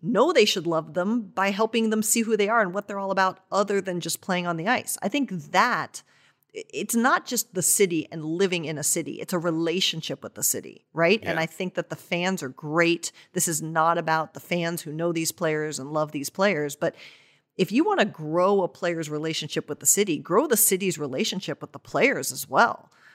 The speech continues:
Speaker 1: Um, I, I, I don't see what harm comes from that. It, it benefits so many parties all at once.
Speaker 2: Yeah, and it, and even beyond waiting for a, a, a local company to use them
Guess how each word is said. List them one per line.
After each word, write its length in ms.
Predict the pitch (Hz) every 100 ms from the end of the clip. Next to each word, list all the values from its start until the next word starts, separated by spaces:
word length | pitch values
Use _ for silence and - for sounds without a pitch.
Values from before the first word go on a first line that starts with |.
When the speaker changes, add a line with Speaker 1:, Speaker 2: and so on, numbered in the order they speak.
| _ -
Speaker 1:
Um, 340 | 143 - - -
I, 300 | - - 170 -
I, 240 | - 160 156 _ -
I 120 | 165
don't 140 | 202 -
see 140 | 170
what 360 | 151 147 208 -
harm 300 | - 160 156
comes 280 | 165 202 226
from 160 | 156
that. 220 | 147 156 160
It, 140 | -
it 160 | 175 -
benefits 420 | 175 175 185 -
so 180 | 185 175
many 300 | 165 190 226
parties 360 | 156 165 165
all 120 | 175 185
at 40 |
once. 440 | 208 294 - - - -
Speaker 2:
Yeah, 280 | 123 127 - - -
and 160 | 131 139
it, 140 | 131 -
and 140 | 123 139
even 340 | 143 185 156
beyond 360 | 120 120 120 110
waiting 300 | 107 120 123
for 260 | - 101 95
a, 180 | 95 92 -
a, 240 | 101 92 90
a 120 | 87
local 360 | 101 104 104 -
company 400 | 110 101 101 92
to 140 | 98
use 380 | 87 98 104 -
them 440 | 95 87 87 87